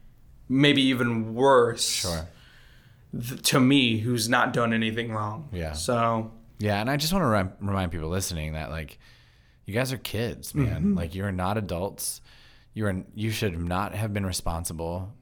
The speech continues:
Speaker 2: for feeding yourselves. You should have not have been responsible for getting yourselves to school on time, for getting haircuts, for all of those things. And that is a lot for anybody to go through, let alone two teenagers,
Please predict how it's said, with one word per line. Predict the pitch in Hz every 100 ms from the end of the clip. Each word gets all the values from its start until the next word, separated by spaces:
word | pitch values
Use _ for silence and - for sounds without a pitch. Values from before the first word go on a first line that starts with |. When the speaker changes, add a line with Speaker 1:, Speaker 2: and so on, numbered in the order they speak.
| -
Speaker 2:
for | - 92 80
feeding | - 95 87 87
yourselves. | 87 85 80 76 127 - - -
You |
should | 92 107
have | 90
not | 92 90 80
have | 98 90
been | 92
responsible | 90 - 85 82 - 82
for | 80 90
getting | 87 85
yourselves | 87 87 82 82
to | -
school | 87 - 80
on | 78 78
time, | - 71 85 - - - -
for | - 90
getting | 85 95
haircuts, | 87 87 82 - 82 78 -
for | -
all | 85 87
of | 78
those | 80 78 -
things. | 90 101 78 110 - -
And | 104 95 87 85 82 - - - - -
that | 113
is | 131 117
a |
lot | 95 92 95 87 85 95 - - -
for | - -
anybody | - 92 95 104 110 113
to |
go | 117 117
through, | 117 - 135 143 143 - - - _ _ -
let | 110
alone | 110 101 90
two | - 87
teenagers, | - 87 - - - - -